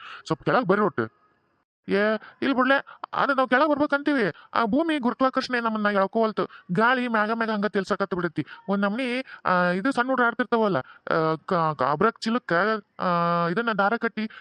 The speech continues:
ಅವು ಸಣ್ಣ ಹುಡ್ರು ಇದ್ದಾಗ ಗಾಳಿಗೆ ಹಾರ್ತಿತ್ತಲ್ಲ, ಆ, ಗಾಳ್ಯಾಗ ತೇಲ್ತಾವಲ್ಲ, ಹಂಗ ಆಗ್ಬಿಟ್ಟೈತ್ ನೋಡ್ ನಮ್ ಜೀವನ. ಹ್ಮ್, ಮತ್ತೆ ಏನ್ ಮಾಡೋಣ, ಭೂಮಿ ಎಳ್ಕೊಳವಲ್ತು ನಮ್ಮನ್ನ.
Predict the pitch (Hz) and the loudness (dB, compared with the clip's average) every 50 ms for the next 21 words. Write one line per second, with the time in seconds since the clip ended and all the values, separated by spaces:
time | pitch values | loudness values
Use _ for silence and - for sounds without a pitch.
0 | - _ 170 170 175 185 202 214 220 202 202 180 214 208 208 175 185 185 202 208 | -8 _ -2 -2 0 0 -2 -2 -2 0 0 0 0 0 0 2 2 2 2 2
1 | 196 196 190 196 - 180 160 - 165 135 - - - - _ - 160 165 151 135 | 0 0 -2 -2 -4 -4 -4 -2 -2 -2 -4 -8 -14 -18 _ -4 -2 -2 -2 0
2 | 127 156 165 185 196 190 196 - 190 190 196 196 196 190 196 180 160 135 - - | 0 0 0 2 2 0 0 0 0 2 2 2 0 0 0 0 0 -2 -4 -8
3 | - _ - - 180 175 170 160 160 175 180 220 208 202 202 190 180 165 156 139 | -18 _ -4 -2 -2 0 0 0 0 0 0 -2 -4 -2 -2 -2 -2 -2 -2 -2
4 | 170 175 170 143 - _ _ _ _ _ - 160 160 156 156 147 - 165 165 170 | -2 -2 -2 -2 -4 _ _ _ _ _ -6 -4 -4 -2 -2 -2 0 0 0 0
5 | 214 214 208 180 160 160 175 202 208 208 196 175 175 - 196 196 190 185 185 180 | 0 0 0 0 0 0 0 0 0 0 0 0 0 0 0 0 2 0 0 0
6 | - 175 170 165 156 | -2 -2 -2 -2 -2